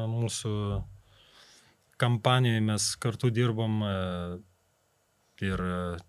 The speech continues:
na, aš labai esu jais patenkintas, turiu pasakyt, kad, na, čia ko gero,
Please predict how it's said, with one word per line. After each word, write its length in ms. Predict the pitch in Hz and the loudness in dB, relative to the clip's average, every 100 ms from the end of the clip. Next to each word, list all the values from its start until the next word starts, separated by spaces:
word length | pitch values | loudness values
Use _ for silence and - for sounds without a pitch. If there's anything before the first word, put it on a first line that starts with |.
| _ | _
na, 260 | 101 98 92 | -4 -2 0
aš 140 | 90 - - - - - _ - | -2 -4 -8 -12 -18 -20 _ -6
labai 400 | 98 101 104 104 | -2 0 0 0
esu 260 | 95 95 107 | -2 -2 -2
jais 180 | 98 - | -2 -2
patenkintas, 840 | 104 113 120 113 104 101 95 - | 0 2 2 2 -2 0 -2 -4
turiu 200 | - 101 | -6 -6
pasakyt, 360 | 95 - - 101 | -4 -2 0 2
kad, 220 | 107 - - - | 0 -4 -6 -6
na, 260 | 101 87 - - - - - - - | -4 -6 -10 -20 -20 -20 -20 -20 -20
čia 200 | - 107 | -10 -6
ko 100 | 107 | -2
gero, 380 | 98 101 101 | 0 2 2